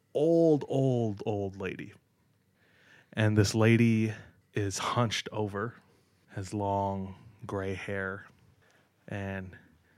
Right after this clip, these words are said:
it's really kind of in rags almost. And is, she looks disheveled. But the craziest part about this woman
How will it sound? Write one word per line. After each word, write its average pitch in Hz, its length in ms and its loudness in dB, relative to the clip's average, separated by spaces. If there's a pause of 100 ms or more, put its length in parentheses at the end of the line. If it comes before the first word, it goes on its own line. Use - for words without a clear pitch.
(120)
it's - 100 -20
really 110 400 2
kind 120 220 -6
of 95 300 -8 (280)
in 104 200 -2
rags 95 500 -4
almost. 95 460 -8 (920)
And 104 540 0 (1000)
is, 104 340 -6 (280)
she 131 220 2
looks 135 260 6
disheveled. 101 480 -2 (580)
But 107 100 -4
the 120 60 -4
craziest 143 460 6
part 127 200 4
about 113 220 0
this 107 200 -6
woman 110 460 -4